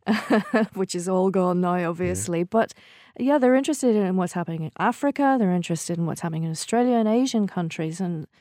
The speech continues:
Speaker 1: obviously, you know, being one of the G eight,
Speaker 2: Yeah.
Speaker 1: uh, there's an interest in, in the big powers there.
Speaker 2: I find that a German, normal guy on the street would be more inclined to have that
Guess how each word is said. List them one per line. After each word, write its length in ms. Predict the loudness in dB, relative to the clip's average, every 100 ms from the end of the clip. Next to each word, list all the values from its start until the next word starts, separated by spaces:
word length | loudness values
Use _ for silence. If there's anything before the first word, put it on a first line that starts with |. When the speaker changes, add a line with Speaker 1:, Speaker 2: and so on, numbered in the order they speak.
| _ _ -6
Speaker 1:
obviously, 360 | -4 -4 -4
you 60 | -2
know, 100 | -2
being 220 | -2 0
one 100 | 0
of 80 | -2
the 80 | -2
G 240 | 2 2
eight, 400 | 4 2 -2 -8 -2
Speaker 2:
Yeah. 240 | -2 0
Speaker 1:
uh, 20 |
there's 240 | -2 -2 0
an 80 | -2
interest 320 | -2 -4 -4
in, 160 | -4
in 160 | -2 -2
the 80 | -2
big 320 | -4 -8 -12
powers 440 | -4 -2 0 -2 -4
there. 420 | 0 0 0 -4 -10 _ _
Speaker 2:
I 160 | -2 0
find 320 | 0 0 2
that 260 | 2 2 0 -2
a 100 | 0
German, 560 | 4 4 4 2 0 -8 _
normal 640 | -8 0 4 4 2 0 -4 -8
guy 200 | -2 0
on 80 | 0
the 80 | -2
street 380 | -2 -2 0 -4 _ _ _ -18
would 340 | -10 -6 -4
be 120 | 0
more 200 | 2 4 2
inclined 400 | 0 0 0 0
to 80 | 0
have 240 | 0 0
that 260 | 0 0